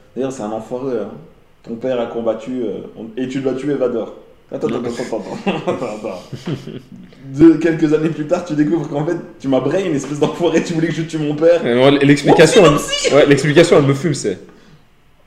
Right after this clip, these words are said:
Speaker 2: oui, le jour où, où, où Anakin est mort, Vador est né, donc techniquement, Vador a tué ton père. Il a dit, il lui a dit, hein,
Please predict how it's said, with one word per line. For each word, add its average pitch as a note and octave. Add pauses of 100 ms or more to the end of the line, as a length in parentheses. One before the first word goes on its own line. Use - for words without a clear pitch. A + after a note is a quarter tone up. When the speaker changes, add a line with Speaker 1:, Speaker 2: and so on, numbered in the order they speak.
(160)
Speaker 2:
oui, A2 (360)
le G2
jour A2+
où, G2
où, G2
où F#2
Anakin F2+
est F#2
mort, C3+
Vador A2
est F3
né, B2
donc -
techniquement, F#3
Vador D3
a B2+
tué C3
ton G3
père. D3+ (360)
Il C3
a C3
dit, G3
il E3+
lui F3
a E3
dit, F#3
hein, -